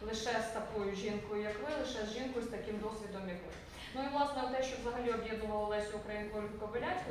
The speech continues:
це, здається, те почуття шляхетності. Ми це слово забули. Шляхетність. Е, коли, е, Леся Українка підтримує Кобилянську,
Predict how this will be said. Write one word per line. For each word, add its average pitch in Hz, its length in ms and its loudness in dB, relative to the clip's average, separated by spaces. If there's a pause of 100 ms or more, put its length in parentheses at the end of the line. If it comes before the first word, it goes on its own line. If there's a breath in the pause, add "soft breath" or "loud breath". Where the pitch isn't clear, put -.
це, 240 80 -2
здається, 247 400 0
те 240 100 -4
почуття 233 420 -4
шляхетності. 226 760 -4
Ми 220 40 -4 (100)
це 220 120 -6
слово 269 320 0
забули. 185 420 -2 (440)
Шляхетність. - 640 0 (520 loud breath)
Е, 208 280 8 (120)
коли, 254 300 10
е, 220 440 8
Леся 240 260 6 (100)
Українка 220 440 2
підтримує 190 540 0
Кобилянську, 190 680 0